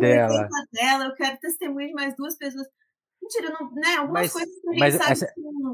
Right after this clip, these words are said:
Speaker 1: essa história,
Speaker 2: inofensivas, você
Speaker 1: essa histó-,
Speaker 2: coloca.
Speaker 1: essa história, essa história polemizou na época que você fez a matéria? Foi por causa da matéria ou, ou não tem nada a ver?
Speaker 2: Eu descobri porque eu tinha lido uma materinha, tipo, da Meio e Mensagem,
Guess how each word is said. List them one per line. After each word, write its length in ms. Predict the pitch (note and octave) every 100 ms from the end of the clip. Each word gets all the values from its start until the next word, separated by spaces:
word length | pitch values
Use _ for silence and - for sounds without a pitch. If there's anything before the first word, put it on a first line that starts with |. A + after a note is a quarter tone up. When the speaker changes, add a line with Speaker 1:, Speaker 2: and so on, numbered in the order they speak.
| - D4
Speaker 1:
essa 120 | E4
história, 240 | - C#3+
Speaker 2:
inofensivas, 600 | D#3 - - - A#2 G2+ -
você 100 | B2+
Speaker 1:
essa 140 | D#3+
histó-, 100 | E4 D#4
Speaker 2:
coloca. 160 | G3+
Speaker 1:
essa 140 | D3+ C#3
história, 440 | - C#3 C3+ C3
essa 160 | A#2+ A2
história 240 | B2 C#3
polemizou 540 | C3+ D#3 D3 C#3 B2 C3
na 120 | B2
época 180 | C3+ C#3
que 40 |
você 100 | -
fez 180 | - B2
a 40 | A#2
matéria? 420 | G#2+ - A2+ D#3
Foi 120 | -
por 140 | A#2+ -
causa 200 | C3 A#2+
da 80 | A#2
matéria 560 | G2+ - A#2+ F3+ G2
ou, 160 | C#3+ C3+
ou 240 | A#2+ A#2 A2+
não 60 |
tem 120 | A#2
nada 180 | A#2 A#2
a 20 |
ver? 220 | G#2+ G2+ G2 _ _ _ _ _ _ _ -
Speaker 2:
Eu 80 | B3+
descobri 360 | B3+ C4+ C#4+ D#4+
porque 180 | F4 F4+
eu 60 | D#4+
tinha 240 | D#4+ D#4
lido 220 | D4 D4+
uma 120 | E4
materinha, 540 | D4+ D4+ D4+ C#4 D4 D4
tipo, 260 | - -
da 140 | B3+ C4
Meio 240 | C4 C4+
e 60 | D#4
Mensagem, 760 | D4 D4 - A#3 C4+ D4+ B3